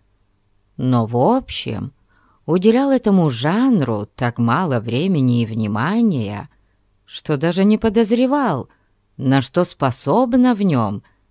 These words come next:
его удивительная ученица.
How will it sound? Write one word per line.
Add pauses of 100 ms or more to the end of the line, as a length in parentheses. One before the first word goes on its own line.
(120)
его
удивительная
ученица.